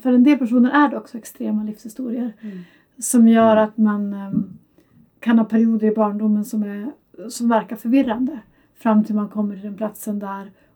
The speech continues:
Speaker 1: orsaken till att man hade det så trädde fram i fullt ljus.
Speaker 2: Mm.
Speaker 1: Och det tycker jag är
Speaker 3: Mm.
Speaker 1: intressant med dig, för att du jobbar ju som coach.
Speaker 2: Mm.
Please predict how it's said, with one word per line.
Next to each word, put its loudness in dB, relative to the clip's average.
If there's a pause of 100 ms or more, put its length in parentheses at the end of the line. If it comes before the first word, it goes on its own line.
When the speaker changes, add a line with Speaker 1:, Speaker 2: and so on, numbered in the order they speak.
Speaker 1:
orsaken 0
till -2
att -2
man -6
hade -10
det -8
så -14 (1080)
trädde 2
fram -4
i -6
fullt -12
ljus. -8 (260)
Speaker 2:
Mm. -4
Speaker 1:
Och 2
det 6
tycker 0
jag 2
är 2
Speaker 3:
Mm. 2
Speaker 1:
intressant -2
med 4
dig, 4
för -8
att -6
du -2
jobbar 2
ju 0
som -2
coach. -12
Speaker 2:
Mm. 2